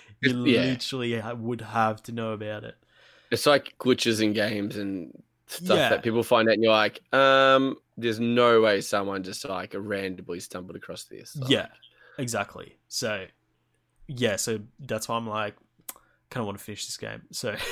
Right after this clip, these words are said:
Speaker 1: <laughs>
Speaker 2: Yeah.
Speaker 1: um, yeah, but the, the Link's Awakening,
Speaker 2: <laughs>
Speaker 1: definitely, I'm
Speaker 2: Hmm.
Speaker 1: not feeling that. Um, I don't know if it was originally like that, but I also feel like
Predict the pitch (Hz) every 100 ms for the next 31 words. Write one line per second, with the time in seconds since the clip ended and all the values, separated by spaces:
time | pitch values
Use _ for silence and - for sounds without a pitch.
0 | 466 427 - - 107 104 110 104 98 95
1 | 90 - - 107 107 101 101 - _ _
2 | _ _ _ _ _ - 135 165 160 135
3 | 123 135 135 127 135 127 123 120 113 -
4 | - - 156 151 143 - 131 123 123 117
5 | 113 113 107 _ _ 139 - - - -
6 | 330 - 113 110 107 104 - 120 110 107
7 | 110 117 - - 127 123 127 127 127 120
8 | 135 156 165 _ _ _ - 113 110 107
9 | 107 117 113 120 120 127 120 110 104 101
10 | 120 117 123 113 113 110 113 117 - 175
11 | 156 113 110 120 120 - 117 - 117 113
12 | 107 104 101